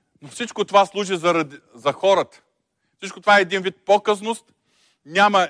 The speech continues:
нищо, което да послужи на Бога. Всичко, което се върши в църквата, е за удовлетворение на хората. Липсва живота на Бога в тях.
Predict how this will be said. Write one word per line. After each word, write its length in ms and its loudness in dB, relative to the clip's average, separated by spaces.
нищо, 520 -8
което 340 0
да 100 0
послужи 480 -8
на 160 0
Бога. 440 -2
Всичко, 300 -6
което 280 2
се 100 -4
върши 180 0
в 40 -20
църквата, 280 -2
е 40 2
за 100 -2
удовлетворение 600 -2
на 140 -2
хората. 460 -2
Липсва 360 -2
живота 540 -4
на 100 -2
Бога 260 -4
в 140 -10
тях. 160 -20